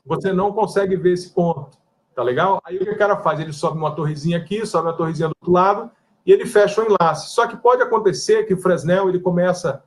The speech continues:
pequenininho e ele cresce. E depois ele tem outro pedacinho dele que vem da outra ponta pequenininha e ele cresce até o meio do caminho. E se esse campo encostar no chão, você tem baixa performance, você tem reflexão de solo, você tem um monte de coisa ruim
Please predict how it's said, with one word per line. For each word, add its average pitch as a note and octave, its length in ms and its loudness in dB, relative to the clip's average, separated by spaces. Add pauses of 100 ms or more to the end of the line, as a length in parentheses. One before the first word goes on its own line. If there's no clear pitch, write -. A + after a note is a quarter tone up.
(180)
pequenininho F3+ 680 2
e F#3+ 60 4
ele G#3 200 2
cresce. F3+ 600 0 (520)
E E3+ 120 -2
depois F#3+ 420 6
ele G3+ 140 2
tem G3+ 120 4
outro F#3+ 220 0
pedacinho G3 420 2
dele F#3 280 2
que G#3+ 360 -8
vem F3 200 0
da E3+ 80 4
outra F3+ 180 0
ponta F3 260 -2
pequenininha F3 420 0
e F#3 80 0
ele G3 60 -2
cresce F3+ 300 2
até F3+ 160 0
o F#3 60 0
meio F3 160 0
do F3 80 -8
caminho. D#3+ 420 -2 (220)
E G3 80 -6
se - 180 -4
esse B3 420 0 (220)
campo F#3+ 400 2
encostar E3 480 -2
no D3+ 80 -6
chão, G3 540 -2
você E3 260 0
tem F#3+ 340 -2 (240)
baixa F3+ 320 -2
performance, F3+ 640 0
você C#3+ 220 -6
tem E3+ 220 0
reflexão D#3+ 580 -2
de D3 80 -10
solo, F3 460 2
você C#3 100 -2
tem C#3 100 -6
um D#3 60 -2
monte F3 240 0
de E3 80 -6
coisa F#3 240 2
ruim F#3 420 0